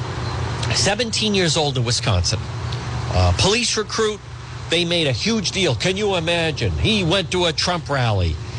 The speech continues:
And, um, militias in Wisconsin were volunteering to get involved for different people, dif-, different businesses who needed protection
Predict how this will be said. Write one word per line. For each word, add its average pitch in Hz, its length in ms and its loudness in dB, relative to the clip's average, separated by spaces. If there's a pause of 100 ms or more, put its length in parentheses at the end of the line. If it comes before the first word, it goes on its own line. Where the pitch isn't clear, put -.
(520)
And, 120 240 4
um, 107 420 2 (2000)
militias 208 580 2
in 185 120 2
Wisconsin 170 640 0 (120)
were 131 120 4
volunteering 135 920 0 (340)
to 151 120 4
get 143 280 2
involved 185 640 0 (800)
for 160 500 2 (200)
different 208 340 -2
people, 131 460 0 (760)
dif-, - 320 0
different 196 300 0
businesses - 720 2 (800)
who 175 280 2
needed 202 300 0
protection 165 640 0